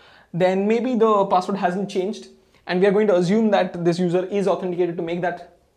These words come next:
uh, you know, to call this service, and we are going to go ahead instead of talking to the authentication, uh, service and verifying whether it's true or not. It's good in a way that it's not, um, you know, querying the authentication service all the time. So reducing the load on the authentication service,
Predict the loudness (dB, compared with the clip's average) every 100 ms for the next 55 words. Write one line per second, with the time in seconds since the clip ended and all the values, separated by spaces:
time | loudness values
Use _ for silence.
0 | -8 -6 -6 -6 -4 -4 -6 -12 -10 -2
1 | 0 0 -4 -4 -4 -8 -12 -20 _ -6
2 | -4 -2 -2 -4 -4 -8 -14 -18 _ _
3 | _ -4 0 0 2 0 -2 -4 -6 -8
4 | -8 -8 -8 -14 -18 -20 _ -20 -10 -2
5 | 0 -2 -6 -8 -6 -2 0 0 -4 -8
6 | -12 -10 -6 -6 -8 -6 -4 -4 -6 -14
7 | -20 _ _ _ _ _ _ _ _ _
8 | _ _ _ -6 -2 2 2 2 -4 -2
9 | 0 2 4 2 0 -4 -8 -6 -6 -6
10 | -12 _ _ _ _ -8 -4 -4 -4 -10
11 | -12 -6 -4 -4 -8 -16 _ _ 0 2
12 | 2 0 0 -2 -8 -8 -8 -8 -6 -4
13 | -4 -4 -6 -6 -4 -2 0 0 -2 -2
14 | -2 -2 -4 -6 -8 -8 -8 -8 -4 -4
15 | -4 -8